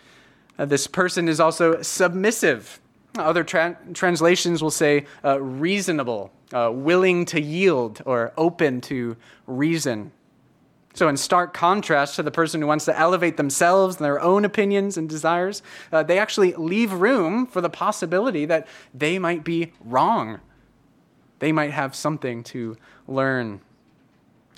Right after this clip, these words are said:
Uh, listen to how pastor and author Justin, uh, DeLay puts it. He says, "If we're, uh, if we're going to grow in this trait of wisdom,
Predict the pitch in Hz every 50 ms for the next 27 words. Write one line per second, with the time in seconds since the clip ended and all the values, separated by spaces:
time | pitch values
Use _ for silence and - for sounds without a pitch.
0 | - - _ _ _ - - 113 110 117 127 139 135 156 143 131 131 113 131 123
1 | 120 117 - 139 135 131 127 - - 131 123 120 127 127 123 123 120 - 123 117
2 | 113 - - - _ - - 143 139 - - 147 139 135 135 135 143 - 156 135
3 | 120 117 123 131 143 131 135 - - - 165 139 139 139 135 135 139 135 131 123
4 | 117 - 143 135 131 - 123 117 110 - - _ _ _ _ _ _ _ _ _
5 | _ _ _ _ _ - - - - - - - - - - - - _ _ -
6 | - _ _ _ _ - 233 190 - 175 165 156 147 160 151 - 165 165 165 165
7 | 170 170 175 175 139 156 151 - - 160 147 147 156 151 - 190 202 196 180 185
8 | 185 185 175 165 139 131 135 131 139 139 143 165 202 254 240 - - 143 143 139
9 | 139 - - - - - 160 175 214 - 170 151 143 131 123 120 - - 117 107
10 | 107 117 143